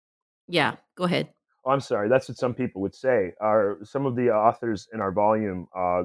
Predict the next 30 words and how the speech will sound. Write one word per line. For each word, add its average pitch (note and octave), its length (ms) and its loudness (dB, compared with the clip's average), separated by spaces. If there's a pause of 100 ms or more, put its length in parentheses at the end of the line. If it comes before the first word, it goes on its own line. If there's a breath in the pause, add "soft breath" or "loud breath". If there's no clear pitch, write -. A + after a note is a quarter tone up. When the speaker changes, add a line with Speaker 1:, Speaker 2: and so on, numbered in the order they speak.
Speaker 2:
address A2 340 0
those G2+ 220 -2
issues G#2 340 -6
of F2 160 -16
how G#2+ 320 4 (420)
you A2+ 120 -4
would G2 160 0
get B2+ 200 0
to, G2+ 180 -6
Linda C3+ 280 2
Groff, A#2+ 340 4
for A#2 100 -6
example, G#2+ 380 -2
the G#2+ 120 2
essay A2 320 2
that G2+ 180 2
concludes G2+ 580 -4
our, F2+ 420 -2
uh, E2+ 60 -6
volume, G2 420 -2
gets A#2 200 -6
into A#2 200 -8
this G2+ 180 -8
business A2 540 -2 (320)
of A2+ 100 -8
how A#2 160 2
to G#2+ 60 -2
structure - 440 -6
society's A2 920 -2
thinking. A#2+ 540 -2